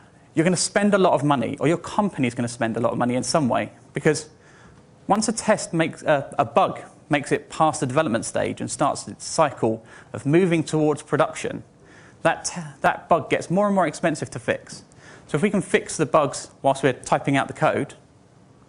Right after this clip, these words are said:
we're better. Cool. I'll move away from the hideous analogy. Cool. So I will say writing tests before you write code is fun.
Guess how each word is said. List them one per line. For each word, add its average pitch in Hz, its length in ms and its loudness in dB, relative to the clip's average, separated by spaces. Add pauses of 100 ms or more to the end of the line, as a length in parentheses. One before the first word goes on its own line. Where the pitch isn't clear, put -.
we're 185 100 -4
better. - 380 -2 (920)
Cool. - 240 0 (640)
I'll 127 180 2
move 143 140 2
away 131 160 4
from 120 140 -4
the 127 60 -6
hideous 120 220 -2
analogy. 120 440 -2 (540)
Cool. - 280 0 (800)
So - 320 0 (920)
I 202 140 6
will 160 160 2
say 123 380 0 (300)
writing 165 400 2
tests - 400 0
before 196 300 0
you 156 80 4
write 120 160 2
code 143 240 0
is 226 180 0
fun. 240 320 2